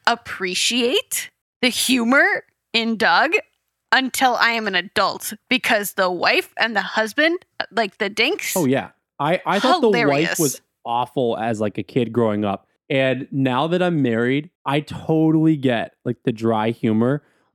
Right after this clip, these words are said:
Speaker 2: of, like, when,
Speaker 1: Gosh.
Speaker 2: like, you're done with my jokes, or I'm just like, "Uh-huh." That is the wife.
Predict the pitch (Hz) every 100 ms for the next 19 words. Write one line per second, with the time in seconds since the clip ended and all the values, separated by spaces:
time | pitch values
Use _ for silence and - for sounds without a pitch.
0 | - 151 143 143 143 143 147 131 175 196
1 | 175 151 135 131 131 143 139 139 135 127
2 | 139 131 123 _ 117 110 127 120 120 120
3 | _ _ _ _ _ _ - 147 160 208
4 | 202 139 120 90